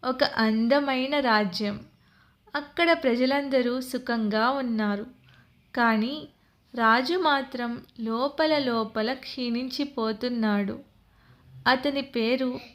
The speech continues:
యశోవంతుడు. యవ్వనంలోనే తీవ్రమైన రోగం. శరీరం రోజురోజుకి బలహీనమవుతోంది.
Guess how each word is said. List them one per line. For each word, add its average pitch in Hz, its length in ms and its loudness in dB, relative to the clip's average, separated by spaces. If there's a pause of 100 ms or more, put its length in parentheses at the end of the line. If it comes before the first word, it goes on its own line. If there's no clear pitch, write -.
(120)
యశోవంతుడు. 220 1300 0 (560)
యవ్వనంలోనే 247 1160 0 (180)
తీవ్రమైన 254 760 0
రోగం. 208 580 0 (760)
శరీరం 254 680 2 (200)
రోజురోజుకి 247 1160 0
బలహీనమవుతోంది. 220 1600 -2